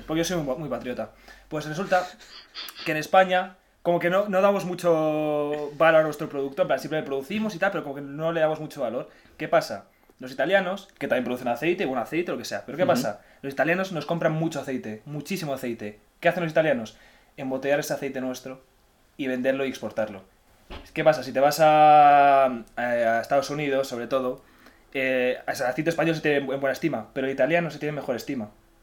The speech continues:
Speaker 1: ¿Qué pasa? Que sí, que simplemente está embotellado en Italia, pero realmente es aceite español. Así que, un datito que dejo ahí, un apunte,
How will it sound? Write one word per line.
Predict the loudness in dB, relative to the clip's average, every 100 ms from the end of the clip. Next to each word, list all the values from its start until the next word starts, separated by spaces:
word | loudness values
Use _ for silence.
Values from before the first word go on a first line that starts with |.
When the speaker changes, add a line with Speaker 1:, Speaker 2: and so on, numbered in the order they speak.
| _ _ _
Speaker 1:
¿Qué | -6
pasa? | -2 -2 -6 -14
Que | -14
sí, | -12
que | -10
simplemente | -10 -8 -6 -4
está | -2 -2
embotellado | -4 -6 -4 -2 0 0
en |
Italia, | 0 -2 -4 -6
pero | -6
realmente | -6 -8
es |
aceite | -10 -8 -8
español. | -8 -6 -6 -8 _ _ _ -20 -20 -20 -20
Así | -18
que, | -16 -16 _ _ _ _ _ _ -20 -20 -6
un | 0
datito | 0 0 -2 -4 -4
que | -2
dejo | -2 0 0
ahí, | -2 -4
un | -2
apunte, | -2 -2 -6 -8 -12